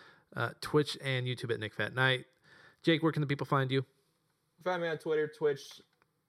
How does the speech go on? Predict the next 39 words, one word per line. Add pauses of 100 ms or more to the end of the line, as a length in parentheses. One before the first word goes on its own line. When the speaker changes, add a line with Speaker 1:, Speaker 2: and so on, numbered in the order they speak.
(180)
Speaker 2:
YouTube (100)
at
Jakey
Boy
Kaufman. (1000)
Speaker 1:
Yeah,
and
you
can
find
the
show
anywhere
you
get
podcasts.
You
can
also
find
us
on (580)
Instagram,
Twitter,
TikTok.
TikTok's
popping
right
now,
so
go
over
there
and
check
us
out
over
there.